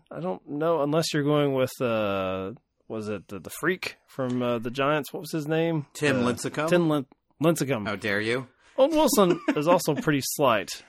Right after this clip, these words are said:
Speaker 1: I don't,
Speaker 2: Yeah,
Speaker 1: I don't know.
Speaker 2: I
Speaker 1: There's
Speaker 2: think,
Speaker 1: not
Speaker 2: I think Reese Witherspoon is way more convincing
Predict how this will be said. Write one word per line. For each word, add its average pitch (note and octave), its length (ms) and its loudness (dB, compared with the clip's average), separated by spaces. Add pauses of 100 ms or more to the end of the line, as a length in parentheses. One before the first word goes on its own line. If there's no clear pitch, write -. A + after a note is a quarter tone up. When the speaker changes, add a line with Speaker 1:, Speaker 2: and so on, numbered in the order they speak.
Speaker 1:
I C3 120 -2
don't, F3 100 6
Speaker 2:
Yeah, F#3+ 200 8
Speaker 1:
I F3+ 40 6
don't D#3+ 120 4
know. D#3 80 4
Speaker 2:
I G#3 180 12
Speaker 1:
There's C#3+ 160 2
Speaker 2:
think, C4+ 120 4
Speaker 1:
not F#3 240 2
Speaker 2:
I G3 100 2
think A#3+ 180 -2
Reese F3 260 -4
Witherspoon D#3 540 -2
is A#2 220 -6
way A#2 400 -6
more A#2+ 180 -4
convincing G2 800 -12